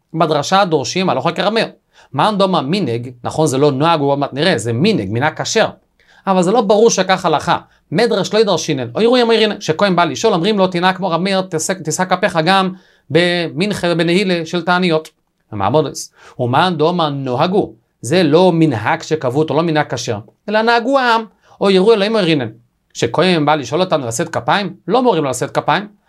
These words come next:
אבל אבי הוביד, אם הוא עושה כך, הוא נושא כפיו, עוביד, ולא ימהדרין אלי, לא מונעים זאת ממנו. כך סברו אלו, ורב נחמן אמר, הלכה כרב יוסי, שבמנחה באמת אין נשיאת כפיים, אבל בנעילה יש נשיאת כפיים.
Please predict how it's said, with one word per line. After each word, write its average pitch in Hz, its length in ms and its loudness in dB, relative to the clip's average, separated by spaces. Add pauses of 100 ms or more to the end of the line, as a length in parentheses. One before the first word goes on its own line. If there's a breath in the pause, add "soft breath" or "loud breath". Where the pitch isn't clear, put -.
(160 soft breath)
אבל 143 220 0
אבי 196 180 -2
הוביד, 220 440 2
אם 208 120 -4
הוא 190 100 0
עושה 208 220 0
כך, 208 80 -8
הוא 170 80 0
נושא 147 200 -2
כפיו, 190 400 2 (340)
עוביד, 202 400 0 (100)
ולא 208 200 2
ימהדרין 202 420 2
אלי, 175 320 2
לא 196 200 4
מונעים 151 320 2
זאת 135 160 -2
ממנו. 135 340 -4 (1120 loud breath)
כך 160 160 0
סברו 156 360 0
אלו, 165 220 0 (300)
ורב 92 260 -6
נחמן 180 360 -2
אמר, 185 140 0
הלכה 165 500 0
כרב 180 260 -2
יוסי, 143 340 -4 (440 soft breath)
שבמנחה 180 920 2
באמת 151 520 0 (220)
אין 113 180 -2
נשיאת 127 240 0
כפיים, 170 540 0
אבל 135 220 -2
בנעילה 175 500 2
יש 196 200 0
נשיאת 185 240 0
כפיים. 127 380 -2